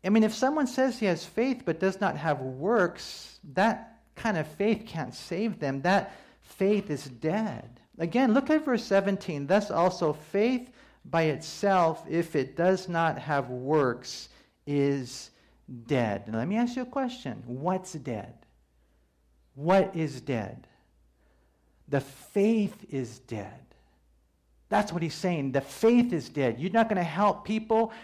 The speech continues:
You're not gonna love people. You're gonna be partial.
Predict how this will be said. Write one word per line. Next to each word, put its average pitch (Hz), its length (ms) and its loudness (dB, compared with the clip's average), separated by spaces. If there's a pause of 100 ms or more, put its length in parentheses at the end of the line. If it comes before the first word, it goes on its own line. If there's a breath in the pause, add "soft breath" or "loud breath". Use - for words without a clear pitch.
(120)
You're 180 100 -2
not 220 200 4
gonna 170 200 0
love 143 640 4
people. 220 640 -4 (1120)
You're 196 140 4
gonna 226 160 4
be 202 160 2
partial. 226 1000 0